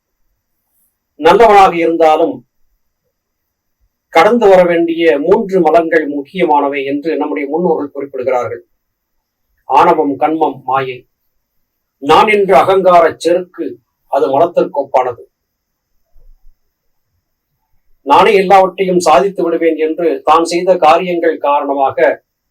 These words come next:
அதன் வினைகள், செயல் வினைகள், அது ஒரு மலமாகிறது. தான் செய்தது சரியா தவறா என்று சிந்தித்து கூட பார்க்கும் அவகாசம் இல்லாமல்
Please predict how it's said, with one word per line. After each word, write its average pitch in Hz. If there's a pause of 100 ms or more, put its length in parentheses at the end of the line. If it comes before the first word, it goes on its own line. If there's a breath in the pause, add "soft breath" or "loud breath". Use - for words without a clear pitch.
(120)
அதன் 151
வினைகள், 156 (400)
செயல் 180
வினைகள், - (560)
அது 160
ஒரு 160
மலமாகிறது. 135 (1700)
தான் 196
செய்தது 208
சரியா 208
தவறா 196
என்று 196
சிந்தித்து 185
கூட 208
பார்க்கும் 180
அவகாசம் 180
இல்லாமல் 151